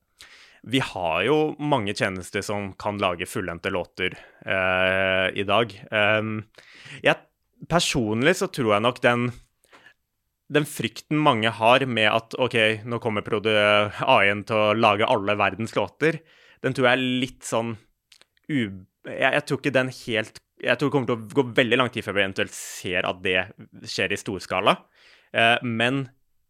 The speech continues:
A I-produsenter er i full fart inn i, eh, sjangere som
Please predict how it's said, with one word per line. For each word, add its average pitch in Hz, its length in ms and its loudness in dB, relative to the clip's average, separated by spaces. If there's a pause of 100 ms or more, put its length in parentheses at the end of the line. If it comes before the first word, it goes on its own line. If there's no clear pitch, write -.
(120)
A 127 160 6
I-produsenter 107 720 -2 (360)
er 113 180 4 (100)
i 120 100 -4
full 156 360 -4
fart - 420 -4
inn 110 480 -8
i, 110 280 -2
eh, 104 360 2
sjangere 101 540 -4
som 104 240 -4